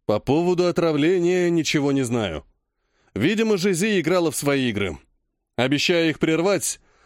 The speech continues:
а также сообщить всё, что узнаю по этому вопросу. А теперь, простите, меня ждёт разбирательство и... дуэль.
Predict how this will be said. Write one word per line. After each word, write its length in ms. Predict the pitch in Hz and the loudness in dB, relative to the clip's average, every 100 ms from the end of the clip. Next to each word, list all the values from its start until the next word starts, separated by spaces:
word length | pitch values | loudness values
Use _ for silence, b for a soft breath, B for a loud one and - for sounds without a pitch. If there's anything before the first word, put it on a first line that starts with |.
| b | b
а 120 | - 123 | -2 0
также 260 | 240 214 | 0 -2
сообщить 480 | 208 208 196 220 196 | 0 0 0 -2 -2
всё, 280 | - 208 208 | -2 0 0
что 220 | - 170 | 0 0
узнаю 400 | 143 127 170 185 | 0 0 0 0
по 80 | 139 | 0
этому 300 | 127 139 127 | 0 0 -2
вопросу. 540 | 113 - 98 - 85 - _ _ _ b b b b | -2 -2 -4 -4 -8 -12 _ _ _ b b b b
А 120 | 107 | -2
теперь, 360 | 127 135 147 135 | 0 0 0 0
простите, 600 | 135 135 - 190 110 82 71 73 _ | 0 -2 -2 -2 -2 -4 -10 -16 _
меня 440 | 107 113 151 180 151 | -2 0 2 2 0
ждёт 280 | 123 165 156 | 0 -2 0
разбирательство 880 | 151 131 170 190 151 120 - 117 | -2 0 0 0 -2 -2 -2 0
и... 260 | 113 143 113 90 - _ _ _ _ - | 0 0 0 -4 -10 _ _ _ _ -4
дуэль. 480 | 113 131 127 104 | 0 0 0 -2